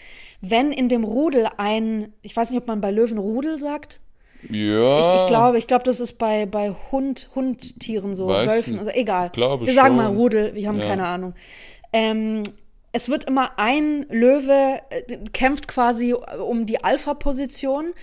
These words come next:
Speaker 1: und oft wird dann der andere männliche Löwe dort im Rudel wird ausgestoßen, weil
Speaker 2: Ja.
Speaker 1: er als schwach gilt.
Speaker 2: Ja.
Speaker 1: Und die Weibchen möchten sich auch nicht mit ihm paaren.
Speaker 2: Ja.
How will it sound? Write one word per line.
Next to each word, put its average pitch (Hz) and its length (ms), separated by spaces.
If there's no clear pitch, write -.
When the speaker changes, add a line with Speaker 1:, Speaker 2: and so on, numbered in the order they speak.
Speaker 1:
und 226 140
oft 254 260
wird 254 140
dann 240 120
der 214 160
andere 277 260
männliche 214 420
Löwe 202 360
dort 202 200
im 208 120
Rudel 220 200
wird - 180
ausgestoßen, 180 720
weil 196 140
Speaker 2:
Ja. 208 60
Speaker 1:
er 202 40
als 208 140
schwach - 360
gilt. 175 380
Speaker 2:
Ja. - 320
Speaker 1:
Und 214 140
die 202 80
Weibchen 233 340
möchten 233 240
sich 208 140
auch 220 40
nicht 220 180
mit 214 120
ihm 202 140
paaren. 190 480
Speaker 2:
Ja. 95 220